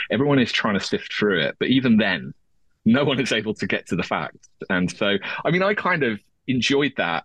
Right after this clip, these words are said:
about writing about him, is you're writing about someone who is like a movie character. He's like a, you know, he's like a ridiculous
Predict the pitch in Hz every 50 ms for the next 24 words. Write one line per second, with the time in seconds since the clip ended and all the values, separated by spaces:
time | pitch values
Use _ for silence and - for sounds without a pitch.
0 | _ _ - 95 87 - 98 95 92 87 92 98 95 - - 92 90 85 85 -
1 | - 87 80 82 85 80 - - 90 90 87 92 92 90 - - 110 95 87 -
2 | 82 82 80 - - 95 87 85 85 82 80 78 85 85 82 80 80 82 - -
3 | 95 101 113 - 110 101 107 123 139 139 107 - - - 120 117 - 139 139 131
4 | - 139 127 117 113 104 - 110 117 120 117 113 123 113 - 120 - 120 110 117
5 | - - - 117 - - - 127 110 104 98 - - - -